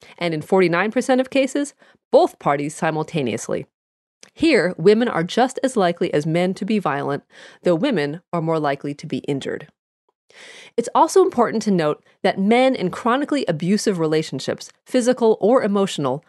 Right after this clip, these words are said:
are vulnerable because police often automatically arrest the man, child custody often goes to the woman, issues of embarrassment, shame, and masculinity are at stake, and there's a lack of expert help to which to turn.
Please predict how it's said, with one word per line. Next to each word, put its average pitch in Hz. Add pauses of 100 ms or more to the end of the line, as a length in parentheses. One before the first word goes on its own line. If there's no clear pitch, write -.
(140)
are 226
vulnerable 202 (140)
because 190
police 269
often 165
automatically 214
arrest 196
the 170
man, 180 (400)
child 208
custody 165
often 165
goes 165
to -
the 147
woman, 170 (400)
issues 254
of 165
embarrassment, 240
shame, 202
and 170
masculinity 175
are 156
at -
stake, - (340)
and 247
there's 262
a 240
lack 254
of 202
expert 180
help 160
to -
which 156
to 165
turn. -